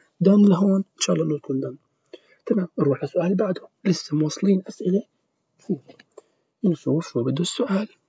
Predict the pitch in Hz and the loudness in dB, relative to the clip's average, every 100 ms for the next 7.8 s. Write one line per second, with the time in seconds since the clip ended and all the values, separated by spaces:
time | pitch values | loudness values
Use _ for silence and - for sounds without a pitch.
0 | _ _ _ _ _ _ _ _ - - | _ _ _ _ _ _ _ _ -20 -16
1 | - 135 131 143 131 139 - 226 165 165 | -4 -4 -2 -2 -2 -2 -4 -4 -4 -6
2 | - - - - - - - 196 185 262 | -14 -20 -20 -14 -14 -2 2 2 6 8
3 | 233 190 135 - 160 165 196 - 208 - | 8 6 2 0 2 2 2 -2 -2 0
4 | 202 208 165 156 - - - - 190 302 | 0 0 -4 -6 -10 -12 -10 -8 0 0
5 | - - 123 - - _ _ 277 214 143 | 0 -4 -8 -10 -20 _ _ 2 2 -4
6 | - - 294 269 190 - - _ _ - | -10 0 2 2 -2 -14 -18 _ _ -20
7 | - - _ 180 - 220 170 214 | -20 -20 _ -8 -8 -14 -16 -18